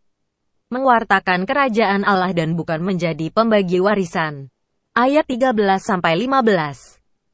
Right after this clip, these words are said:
Titik. Kedua, orang kaya dalam perumpamaan itu dinilai bodoh bukan karena dia mempunyai banyak harta,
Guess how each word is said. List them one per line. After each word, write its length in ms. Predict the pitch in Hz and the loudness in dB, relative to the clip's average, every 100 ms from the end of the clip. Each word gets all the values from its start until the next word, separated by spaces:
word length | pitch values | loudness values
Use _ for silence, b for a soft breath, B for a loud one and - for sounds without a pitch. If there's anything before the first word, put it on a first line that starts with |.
| _ | _
Titik. 400 | 285 277 180 147 _ _ _ _ | -8 -4 -4 -6 _ _ _ _
Kedua, 560 | 311 254 226 180 147 127 _ _ _ - | 0 2 2 0 -2 -10 _ _ _ 0
orang 320 | 262 302 311 | 2 2 2
kaya 320 | 240 220 208 | 2 2 0
dalam 320 | 180 165 170 | 0 0 0
perumpamaan 640 | 262 262 262 262 254 254 247 | 0 0 2 2 2 0 -2
itu 320 | 247 254 214 | -2 -2 0
dinilai 480 | 185 175 170 175 180 | -2 -2 -2 -2 -2
bodoh 240 | 202 185 180 | 0 0 -2
bukan 240 | 185 208 | 0 0
karena 400 | 233 285 269 285 | 2 0 0 0
dia 240 | 247 202 190 | 0 0 0
mempunyai 640 | 254 277 269 240 220 220 | -2 -2 -2 0 0 0
banyak 300 | 233 285 311 | 0 0 -2
harta, 560 | 233 214 170 151 135 | -2 0 0 -2 -4